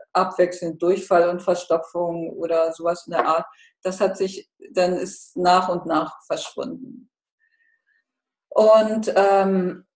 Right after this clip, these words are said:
ja, du hast es eben, Anja, schon richtig gesagt, wann die Auswirkungen sind auf Körper,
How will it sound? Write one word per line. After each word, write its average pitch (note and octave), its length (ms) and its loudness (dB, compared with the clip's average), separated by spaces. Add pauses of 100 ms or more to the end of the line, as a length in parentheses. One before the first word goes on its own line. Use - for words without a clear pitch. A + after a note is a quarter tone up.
(280)
ja, A3 300 8
du G#3+ 140 2
hast A#3 140 0
es A#3 120 -2
eben, A#3 180 4
Anja, A3 240 2
schon G#3+ 200 -4
richtig B3 340 2
gesagt, F#3+ 580 -2 (640)
wann G3 500 2
die G#3 520 0 (260)
Auswirkungen G#3+ 800 4
sind G#3+ 360 -4
auf F#3 300 0
Körper, G3 920 2